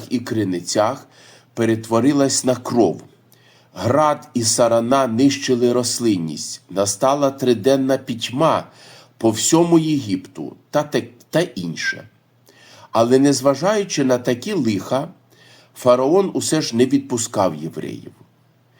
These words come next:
Він, починаючи з другої кари, кожного разу закликав Моїсея, просив його помолитися Господу і зупинити стихійне лихо, обіцяючи відпустити євреїв. Та як тільки кара припинялася,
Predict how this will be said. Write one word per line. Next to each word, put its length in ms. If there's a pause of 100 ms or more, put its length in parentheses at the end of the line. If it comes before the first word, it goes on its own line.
(320)
Він, 260
починаючи 720
з 60
другої 440
кари, 400
кожного 600
разу 340
закликав 640
Моїсея, 680
просив 680
його 320
помолитися 840
Господу 640 (540)
і 120
зупинити 720
стихійне 680
лихо, 400
обіцяючи 800
відпустити 680
євреїв. 560 (580)
Та 100
як 200
тільки 380
кара 360
припинялася, 960